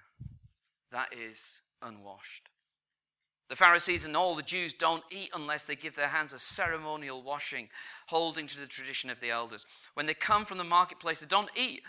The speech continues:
unless they wash, and they observe many other traditions, such as the washing of cups, pitchers, and kettles.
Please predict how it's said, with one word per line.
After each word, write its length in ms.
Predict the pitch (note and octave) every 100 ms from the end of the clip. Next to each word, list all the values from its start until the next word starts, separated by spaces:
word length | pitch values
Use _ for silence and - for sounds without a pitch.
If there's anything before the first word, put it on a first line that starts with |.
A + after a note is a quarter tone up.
| -
unless 260 | - D3 C#3
they 80 | C#3
wash, 240 | B2+ A#2 -
and 80 | D#3+
they 60 |
observe 440 | D#3 D3 F#3+ F#3 E3
many 280 | F#3+ G3
other 160 | F3+ D#3+
traditions, 480 | - D3+ C#3+ B2 A2
such 180 | D#3 D#3
as 80 |
the 80 | D3
washing 420 | C#3 D#3+ D#3 D3+
of 140 | C3 -
cups, 340 | - - - - -
pitchers, 460 | - - D3+ - - - -
and 200 | B2+ -
kettles. 640 | - - - A#2 F2+ -